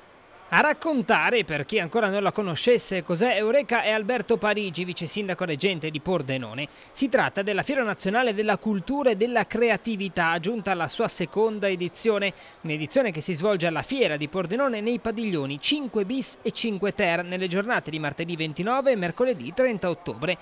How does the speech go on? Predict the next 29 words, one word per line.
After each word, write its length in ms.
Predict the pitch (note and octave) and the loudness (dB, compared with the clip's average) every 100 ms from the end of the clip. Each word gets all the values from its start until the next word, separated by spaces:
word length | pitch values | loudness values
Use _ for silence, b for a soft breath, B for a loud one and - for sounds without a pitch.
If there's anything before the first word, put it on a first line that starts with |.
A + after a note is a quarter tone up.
| B B | B B
L'obiettivo 580 | B F#3 F#3 - G3 C#3+ | B 2 2 2 -2 -2
della 300 | G3 G#3 G#3 | -4 0 0
fiera 260 | - C#4 A#3+ | 0 2 2
è 80 | G3+ | 2
quello 240 | A#3 G#3+ | 2 2
di 100 | F#3 | 0
unire 400 | G3+ A#3 C4+ B3 | 0 0 2 2
gli 80 | A3+ | 2
operatori 520 | F3+ E3+ D#3+ G#3 G3 | 0 -2 0 0 0
culturali 640 | F3+ D#3+ D#3+ G#3 A3+ G3 | -4 -4 0 2 2 0
e 40 | F3 | -2
creativi 640 | E3+ E3+ D3 F#3+ C3 G3+ G#3+ B | 0 -2 -2 -4 -6 -8 -10 B
che 140 | B G3+ | B 0
cercano 380 | - C4 G#3 F#3+ | 2 2 0 -4
di 120 | D#3+ | 0
collaborare 600 | - C4+ A3 F#3 G#3+ A#3+ | 4 6 4 2 2 0
con 160 | - E3+ | -2 -4
imprese 480 | D#3 G#3 C#4 B3 | -2 2 2 2
o 40 | C4+ | -2
start-up 520 | - C4 - C3 D3 | -2 -4 -2 -4 -2
del 160 | G#3+ F3 | -2 -2
settore, 480 | F3 - F3 F3+ - B B | -4 -2 -2 -2 -4 B B
un 180 | F3 | 0
luogo 400 | E3+ F3+ G#3 A#3 | 2 4 6 4
in 160 | - F3 | 2 -2
cui 140 | G#3+ | 0
appunto 440 | F3+ - A3+ G3 G3 | 0 0 -4 -4 -4
creare 480 | - F#3+ A#3+ C3 C3 | 0 2 2 0 -4
incontri 520 | E3 - B2 G#2+ | -6 -4 -6 -8